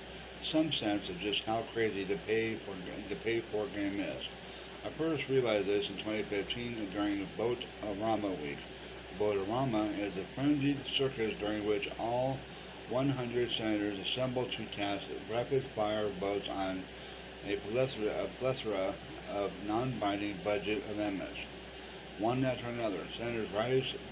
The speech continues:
uh, rise to urge their colleagues to vote in support of their, quote, deficit-neutral amendments to expand Social Security, cast tax cuts, there we go,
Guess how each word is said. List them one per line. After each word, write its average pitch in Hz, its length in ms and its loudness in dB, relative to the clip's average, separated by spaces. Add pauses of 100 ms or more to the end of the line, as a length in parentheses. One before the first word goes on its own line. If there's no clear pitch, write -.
(120)
uh, 107 140 0 (320)
rise 113 360 4
to 120 120 4
urge 107 360 4
their 98 100 2 (100)
colleagues 110 380 2
to 98 80 -4
vote 95 280 0
in 95 180 0
support 117 420 0 (540)
of 101 80 -2
their, 104 220 4 (180)
quote, 98 240 0
deficit-neutral 107 960 0 (140)
amendments 98 580 -2 (160)
to 98 80 -2
expand 107 480 0
Social 95 160 -4
Security, 135 520 2 (560)
cast 135 400 0 (1000)
tax 117 200 -2 (100)
cuts, - 520 2
there 90 120 -6
we 67 60 -8
go, - 60 -6